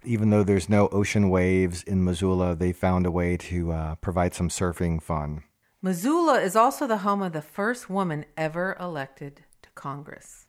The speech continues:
Speaker 2: She said, "I may be the first woman member of Congress, but I won't be the last." And she was right. Her name was Jeanette Rankin, and she was l-, elected into Congress in nineteen sixteen.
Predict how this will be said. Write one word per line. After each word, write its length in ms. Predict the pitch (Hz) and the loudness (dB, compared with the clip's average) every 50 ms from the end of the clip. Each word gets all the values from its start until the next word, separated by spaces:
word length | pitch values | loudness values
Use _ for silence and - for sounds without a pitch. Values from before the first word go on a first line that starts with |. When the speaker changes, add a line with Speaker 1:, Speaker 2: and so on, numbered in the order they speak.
| _ _ | _ _
Speaker 2:
She 400 | _ - - - - - 247 294 | _ -16 -14 -10 -6 -4 -2 -2
said, 400 | 339 - - 214 180 175 180 180 - | -2 -2 0 0 2 2 0 0 0
"I 160 | - 208 208 196 | 0 2 2 2
may 360 | 196 202 220 277 339 359 349 | 2 2 2 2 2 2 2
be 140 | 277 269 208 | 0 0 -2
the 80 | 180 | -2
first 380 | 175 - - 165 156 - - 170 | -4 -4 -6 -6 -6 -8 -8 -8
woman 400 | 160 151 151 151 147 151 151 90 98 | -6 -6 -6 -6 -6 -8 -10 -12 -10
member 300 | 156 160 160 156 156 143 | -8 -8 -6 -6 -6 -8
of 100 | 139 - | -8 -8
Congress, 580 | - - 156 151 151 143 139 131 131 135 - - | -10 -8 -8 -8 -8 -8 -8 -10 -10 -10 -12 -12
but 120 | - 135 131 | -10 -10 -10
I 140 | 131 131 131 | -10 -12 -14
won't 580 | 123 - 143 143 151 160 170 180 180 - - - | -14 -12 -6 -4 -4 -2 -2 -4 -6 -10 -12 -12
be 140 | 156 160 | -12 -10
the 120 | 147 151 143 | -10 -10 -10
last." 480 | 147 139 127 127 135 135 - - - _ - | -8 -8 -10 -10 -12 -16 -18 -20 -20 _ -12
And 220 | 160 143 139 135 | -12 -10 -12 -12
she 280 | - - - 175 190 220 | -14 -14 -12 -10 -10 -8
was 320 | 226 214 220 233 233 - | -8 -8 -10 -10 -10 -10
right. 360 | 226 233 269 269 190 - - _ _ _ _ _ _ _ _ _ _ | -10 -8 -8 -8 -10 -12 -14 _ _ _ _ _ _ _ _ _ _
Her 160 | - 220 214 | -2 0 0
name 220 | 208 208 208 208 208 | 0 0 0 0 0
was 180 | 208 202 190 | -2 -2 -4
Jeanette 420 | 190 - 208 202 196 190 202 - - | -6 -4 -4 -2 -2 -2 -2 -4 -4
Rankin, 540 | 202 202 180 180 170 175 175 175 180 208 233 - _ _ _ _ _ _ _ _ _ _ _ _ _ | -4 -4 -4 -4 -4 -6 -6 -8 -8 -8 -10 -12 _ _ _ _ _ _ _ _ _ _ _ _ _
and 340 | - 185 185 185 180 180 180 | -2 0 0 0 0 -2 -4
she 280 | - - - 208 196 | -6 -6 -6 -6 -4
was 360 | 190 185 190 185 190 190 185 190 | -2 0 0 0 0 0 -2 -4
l-, 80 | 156 | -6
elected 520 | - - 175 180 175 185 185 185 - 202 196 | -4 -2 0 0 0 0 -2 -2 -4 -6 -4
into 180 | 196 196 208 | -4 -4 -6
Congress 500 | 196 - 196 185 180 180 185 196 190 - - | -4 -2 -2 -2 -2 -2 -4 -6 -8 -10 -10
in 240 | - 175 160 156 156 | -8 -6 -6 -6 -6
nineteen 600 | 160 160 165 180 - _ - - 202 190 185 190 185 | -6 -6 -6 -8 -10 _ -12 -8 -6 -6 -4 -6 -6
sixteen. 960 | - - - 202 196 - - - - - 196 185 170 151 139 143 165 196 | -8 -8 -8 -8 -8 -8 -10 -14 -10 -6 -6 -4 -4 -6 -6 -8 -10 -12